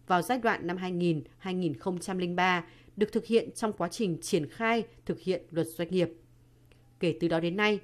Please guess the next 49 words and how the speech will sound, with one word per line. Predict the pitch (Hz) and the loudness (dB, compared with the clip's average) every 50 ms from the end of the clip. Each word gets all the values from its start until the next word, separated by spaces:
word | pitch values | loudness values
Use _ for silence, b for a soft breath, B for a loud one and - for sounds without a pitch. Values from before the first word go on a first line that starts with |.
| b b b b | b b b b
hầu | - 233 226 214 | 0 2 2 4
như | 220 254 294 302 302 294 294 - | 4 4 4 4 4 2 0 -2
chưa | - - 285 | -2 -2 0
có | - 233 226 | 0 0 0
thêm | - 262 277 277 247 202 | 0 0 0 0 0 0
một | 151 - | -2 -2
kết | - 233 254 - | -2 -4 -2 0
quả | 220 185 147 | 0 0 0
đáng | 139 147 151 156 160 | 0 -2 -4 -4 -2
kể | - 202 | -2 -2
nào | 147 147 165 165 156 143 131 b b b b b | 0 0 0 0 0 -2 -4 b b b b b
trong | - - 202 190 175 | -4 -4 -2 -2 -2
cải | - 185 160 | -2 -2 -4
cách | - - 240 254 - | -2 -2 -6 -6 -4
quy | - 226 208 | -4 0 0
định | 202 196 - - 143 139 | 2 0 0 -4 -6 -4
về | 165 156 | -2 0
điều | 135 165 151 | 2 0 0
kiện | - - 185 - - | 0 -2 -4 -6 -4
kinh | - 196 170 | -8 -8 -4
doanh, | - 202 190 196 190 170 B B B B B | -2 0 0 0 -2 -4 B B B B B
giấy | - 202 202 214 | 0 2 4 4
phép | 208 320 330 330 330 | 4 2 0 0 0
kinh | 269 247 | 0 0
doanh, | 247 - 247 254 247 233 - b b b b b b b - - | 2 4 4 4 4 2 -2 b b b b b b b -20 -14
cho | - - 202 185 | -4 -2 0 0
đến | 180 170 165 170 | 0 0 0 0
giai | 165 208 196 | 0 -2 -2
đoạn | 196 190 - 151 151 | -2 -4 -4 -4 -4
nóng | 156 156 175 196 | -4 -4 0 0
bỏng | 226 220 165 131 - - - - - - | 2 2 2 0 -4 -8 -16 -20 -20 -6
vào | 147 165 151 | -4 -4 -4
cuối | 139 - 156 151 165 | -2 0 0 0 0
năm | 196 214 196 185 | 0 -2 -4 -4
hai | 165 180 180 | -4 -4 -2
nghìn | 175 170 156 143 131 | 0 0 0 -2 -2
không | - - 190 180 170 | -4 -4 -4 -4 -4
trăm | 165 - 190 165 165 165 | -4 -4 -4 -2 -2 0
mười | 160 151 | 0 2
bảy | 156 165 165 143 120 B B B B B B B B - | 4 4 4 4 2 B B B B B B B B 4
với | 214 220 | 4 4
phát | 220 - 349 349 | 4 4 0 0
súng | - - 214 208 233 | 2 0 0 0 2
đầu | 240 233 180 151 - | 2 2 2 2 2
tiên | 220 226 233 226 202 - - - - | 4 4 4 4 2 -4 -12 -18 -6
của | - 175 165 143 123 - | 0 0 0 0 0 -2
Bộ | 160 170 - | 0 0 0
Công | - 185 175 165 | 0 -2 -4 0
Thương. | 196 196 190 185 170 | 0 2 2 2 0